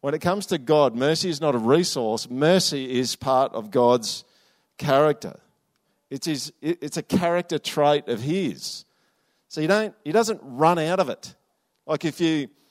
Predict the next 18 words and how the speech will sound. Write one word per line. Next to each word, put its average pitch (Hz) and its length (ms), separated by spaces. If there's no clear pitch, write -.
if 160 120
you 185 80
go 214 160
up 233 80
to 190 80
someone 156 480
and 139 180
you 135 80
go, 131 260
"That 156 280
person 156 460
by 131 200
nature 139 380
is 117 220
an 123 100
incredibly 131 520
loving 113 380
person," 139 560